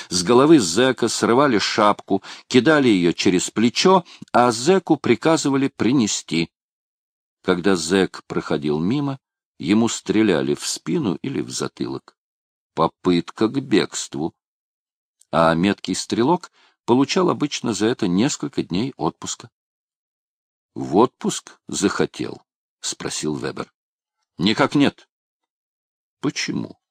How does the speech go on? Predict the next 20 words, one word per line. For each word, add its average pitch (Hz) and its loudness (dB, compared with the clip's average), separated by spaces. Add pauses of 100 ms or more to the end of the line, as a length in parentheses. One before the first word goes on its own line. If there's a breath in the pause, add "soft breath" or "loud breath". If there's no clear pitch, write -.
(140)
нет?» 69 -8 (600 loud breath)
«Подумают, 151 6
будто 139 4
я 139 6
хочу 139 2
слинять». 120 0 (1400)
Вебер 107 0
приподнял 85 0
брови 110 2 (420 loud breath)
и 90 2
начал 110 4
неспешно 117 2
покачивать 107 -2
ногой. 85 0 (880)
Солнечный 113 -2
зайчик, 85 -2 (240 loud breath)
отразившись 110 0
от - -2
сверкающего 90 0
голенища, 101 2